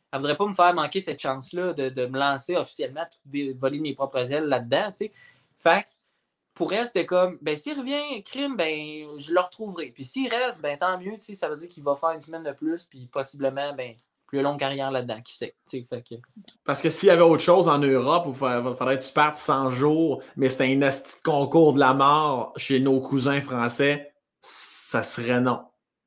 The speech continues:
Speaker 1: Ben, je sais pas, parce que ça a passé vite, tu sais, quand même, ma-, malgré tout, ça, ça dépend tout le temps l'enjeu de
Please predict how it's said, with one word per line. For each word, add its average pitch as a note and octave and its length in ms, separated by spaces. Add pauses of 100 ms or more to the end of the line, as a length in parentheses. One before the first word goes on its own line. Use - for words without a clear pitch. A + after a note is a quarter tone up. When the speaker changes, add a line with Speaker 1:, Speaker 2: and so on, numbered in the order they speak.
(1000)
Speaker 1:
Ben, D#3+ 220
je D#3 120
sais E3+ 240
pas, E4+ 340
parce D3+ 160
que - 40
ça D#3+ 140
a C#3+ 40
passé F3 380
vite, C4+ 260
tu - 60
sais, A3+ 120
quand E3 220
même, F#3+ 480
ma-, D#3+ 220
malgré D#3+ 420
tout, A3 240
ça, D#3+ 220
ça - 460
dépend G#3 260
tout B3+ 100
le A3 60
temps B3+ 160
l'enjeu F#3+ 400
de F#3 200